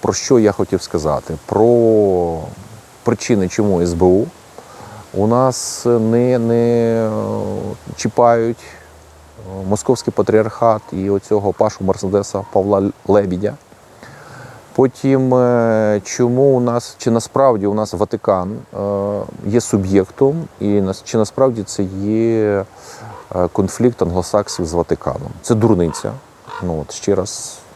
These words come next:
я хочу повторити. Ну і в тому числі, а, що там я хотів, а, е, як розцінювати оці заяви Папи Римського щодо, е,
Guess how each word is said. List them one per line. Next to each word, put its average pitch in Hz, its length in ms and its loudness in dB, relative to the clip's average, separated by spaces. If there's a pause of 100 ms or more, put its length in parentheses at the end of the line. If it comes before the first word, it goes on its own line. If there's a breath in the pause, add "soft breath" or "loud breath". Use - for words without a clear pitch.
(140)
я 95 120 -6 (380)
хочу 98 200 0
повторити. 123 560 0
Ну 175 160 4
і - 20 4
в 151 80 -2
тому 147 240 2
числі, 131 500 -2 (680 loud breath)
а, 98 500 4
що - 140 -4
там 113 420 0
я 113 500 0
хотів, 131 540 -4
а, 85 200 4 (640 loud breath)
е, 87 540 2
як 107 300 0
розцінювати 107 1040 -2 (220)
оці - 300 -8
заяви 92 640 2 (360)
Папи 90 340 2
Римського - 560 -4 (1080)
щодо, 78 560 0
е, - 720 -12